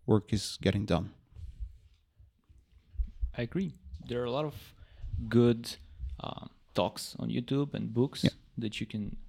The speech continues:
Speaker 2: look at to, to get some knowledge, in-depth knowledge about what's, what being a team lead is all about and what being a manager is all about. Although this word is, uh, um, the manager word is somewhat,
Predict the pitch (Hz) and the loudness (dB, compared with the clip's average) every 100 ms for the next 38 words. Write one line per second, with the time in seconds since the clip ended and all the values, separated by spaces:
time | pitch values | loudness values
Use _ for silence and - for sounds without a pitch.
0 | - 120 117 117 107 104 - - - 107 | -6 6 8 8 4 0 -4 -10 -4 -2
1 | 104 - - - - - - - - 107 | 2 2 2 -8 -18 -20 -20 -20 -6 -2
2 | 110 113 - 120 117 110 104 104 107 113 | 2 2 4 4 4 6 6 6 4 4
3 | 110 110 107 101 101 104 98 92 - 104 | 4 4 0 -4 -4 -6 -4 -6 -4 -6
4 | - - - - - 107 110 110 117 113 | -6 -12 -14 -16 -4 -2 0 4 6 6
5 | 107 117 113 110 107 104 104 98 95 101 | 0 0 2 2 0 -2 -2 -2 -2 0
6 | - 185 - 98 101 98 98 104 104 95 | 0 -2 -8 -4 -2 0 2 2 2 0
7 | 95 98 110 127 135 135 139 139 139 78 | -2 -2 -4 -2 -4 -4 -4 -4 -2 -2
8 | 156 - 104 104 98 101 - 104 98 95 | -4 -4 -2 0 0 -2 -2 -2 0 -2
9 | - - - - - - - - - 139 | -6 -18 -20 -20 -20 -20 -20 -20 -20 -16
10 | 147 110 120 104 107 101 104 104 104 107 | -10 -8 -4 -2 0 2 2 4 4 4
11 | 107 101 98 - 104 101 98 - - | 0 -2 -4 -4 -2 -2 -4 -8 -16